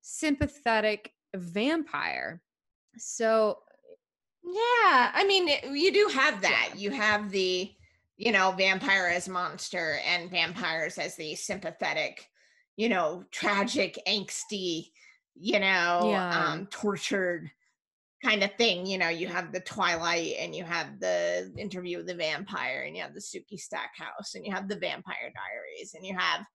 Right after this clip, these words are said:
Speaker 1: Mm-hmm.
Speaker 2: you know, all the other stuff. You know, so you have that, but yeah, you know, this, this doesn't
Speaker 1: No,
Speaker 2: fall in
Speaker 1: and it
Speaker 2: that
Speaker 1: came out
Speaker 2: camp.
Speaker 1: at the time when that stuff
Speaker 2: <clears throat>
Speaker 1: was still, you know, like, when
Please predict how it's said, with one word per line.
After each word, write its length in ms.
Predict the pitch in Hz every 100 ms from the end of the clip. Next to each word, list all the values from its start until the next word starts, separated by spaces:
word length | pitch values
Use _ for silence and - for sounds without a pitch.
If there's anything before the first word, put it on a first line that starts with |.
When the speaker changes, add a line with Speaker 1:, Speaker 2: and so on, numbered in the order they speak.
| _ _ _
Speaker 1:
Mm-hmm. 160 | 180 170
Speaker 2:
you 80 | 185
know, 120 | 160
all 200 | 190 214
the 120 | 196 190
other 300 | 180 185 170
stuff. 540 | - - - - _ _ _ _ _ _ _ _ _ _ _
You 120 | - 277
know, 140 | 247
so 160 | 254 220
you 120 | 202
have 260 | 254 233
that, 240 | 196 165 170
but 180 | 190 175
yeah, 300 | 233 190 160
you 180 | 196 226
know, 220 | 190 180
this, 280 | 208 254 -
this 260 | 254 262
doesn't 420 | 262 226 208 220
Speaker 1:
No, 100 | 220
Speaker 2:
fall 320 | 247 403 508 -
in 80 |
Speaker 1:
and 80 | 339
it 40 | 277
Speaker 2:
that 100 | -
Speaker 1:
came 160 | 285
out 120 | 311
Speaker 2:
camp. 160 | 302 294
Speaker 1:
at 80 | 240
the 40 |
time 500 | - 240 254 262 240
when 340 | 214 214 202 196
that 340 | 202 240 247
stuff 280 | 240 214 185
Speaker 2:
<clears throat> 80 | 185
Speaker 1:
was 140 | 196
still, 680 | - - 185 190 185 180 - _ _ _ _ _ _ _
you 160 | - 190
know, 140 | 160 -
like, 300 | 202 190 185
when 540 | 190 220 226 226 220